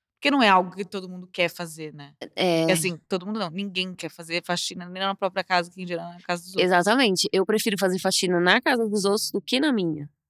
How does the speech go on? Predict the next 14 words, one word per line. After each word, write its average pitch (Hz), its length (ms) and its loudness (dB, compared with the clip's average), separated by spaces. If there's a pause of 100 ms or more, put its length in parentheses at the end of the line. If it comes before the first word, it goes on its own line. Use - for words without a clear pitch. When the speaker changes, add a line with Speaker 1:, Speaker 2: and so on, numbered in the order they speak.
(320)
Speaker 2:
Mu-, 220 380 0
às - 60 -6 (300)
Speaker 1:
Então. 214 140 4
Speaker 2:
vezes 233 140 2
eu 262 80 4
saio 277 160 2
fazer 262 180 2
faxina, 226 340 4
minha 320 120 2
casa 247 160 0
tá 269 80 0
uma 349 140 0
zona. 247 440 2
Speaker 1:
<laughs> 220 800 -8